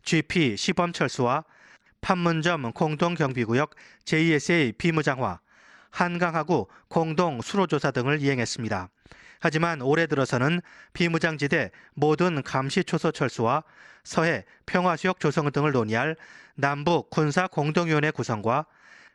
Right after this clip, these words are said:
판문점 공동경비구역 자유왕래 등 주요 합의사항 이행이 전혀 속도를 내지 못하고 있습니다.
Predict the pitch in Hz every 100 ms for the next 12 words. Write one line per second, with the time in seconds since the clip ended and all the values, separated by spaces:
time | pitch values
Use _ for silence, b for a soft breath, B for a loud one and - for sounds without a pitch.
0 | _ - 185 180 160 180 147 110 - 160
1 | 147 170 175 139 127 113 120 160 - B
2 | B - 151 156 170 123 117 120 165 170
3 | b b b b - 160 165 180 170 151
4 | 160 151 123 107 127 165 B B - 139
5 | 139 - B - - 180 180 139 165 131
6 | 120 135 123 147 165 123 - 117 104 90
7 | -